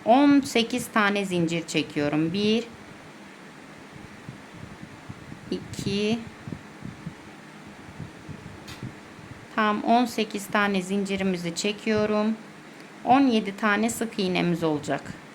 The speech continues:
Ben küçük bir modelde sizlere göstereceğim.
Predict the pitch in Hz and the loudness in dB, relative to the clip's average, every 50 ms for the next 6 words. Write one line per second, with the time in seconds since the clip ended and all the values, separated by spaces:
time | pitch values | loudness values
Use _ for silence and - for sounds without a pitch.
0 | - - - - - - - - - - - - - - - - - - - - | -20 -20 -18 -18 -18 -18 -18 -16 -16 -16 -16 -16 -16 -20 -20 -20 -18 -18 -18 -18
1 | - - - - - - - - - - - - - - - - - - - - | -18 -18 -20 -20 -20 -20 -20 -20 -20 -20 -20 -20 -18 -18 -18 -20 -20 -20 -20 -20
2 | - - - - - - - - - - - - - - - - - - - - | -20 -20 -18 -20 -20 -20 -20 -20 -20 -20 -20 -20 -20 -18 -18 -18 -18 -16 -6 0
3 | 214 208 208 202 - 220 - - 233 226 - - 214 202 202 196 196 190 190 190 | 0 0 0 0 -2 -6 -6 -4 -6 -6 -4 -4 -2 -2 0 0 0 2 2 2
4 | 185 185 180 190 185 185 - 185 175 170 175 180 180 185 175 175 180 185 - - | 2 0 0 -4 -4 -4 -4 -6 -6 -4 -2 -2 0 0 -2 -2 -4 -6 -6 -4
5 | - 190 190 190 - - 196 196 202 208 | 0 0 0 0 -2 -2 0 0 0 0